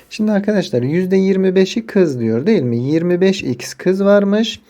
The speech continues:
Sınıf mevcudu da yüz x'miş. Altı kız öğrenci daha katılırsa yirmi beş x artı altı olur. Burada yüz x artı altı olur.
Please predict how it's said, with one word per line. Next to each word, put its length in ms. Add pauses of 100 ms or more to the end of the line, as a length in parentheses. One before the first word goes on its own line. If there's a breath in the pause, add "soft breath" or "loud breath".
(180 soft breath)
Sınıf 420
mevcudu 580
da 260 (120)
yüz 300
x'miş. 480 (440 loud breath)
Altı 420
kız 240
öğrenci 560
daha 260
katılırsa 1000 (280 loud breath)
yirmi 400
beş 280 (140)
x 360
artı 360
altı 400
olur. 420
Burada 300
yüz 280
x 260
artı 360
altı 420
olur. 320